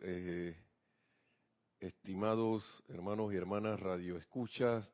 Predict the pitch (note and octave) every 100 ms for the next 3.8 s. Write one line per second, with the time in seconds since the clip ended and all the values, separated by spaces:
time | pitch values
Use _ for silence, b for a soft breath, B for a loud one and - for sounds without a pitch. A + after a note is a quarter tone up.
0 | _ - F2+ F#2 F2 F#2 A#2 A#2+ - B2
1 | A2+ - G2+ - G2+ F2+ F2+ F#2+ F2+ -
2 | - B2 - - D#2+ - F#2+ F#2+ F#2 F#2
3 | F2+ F#2+ E2 - A2 G#2 -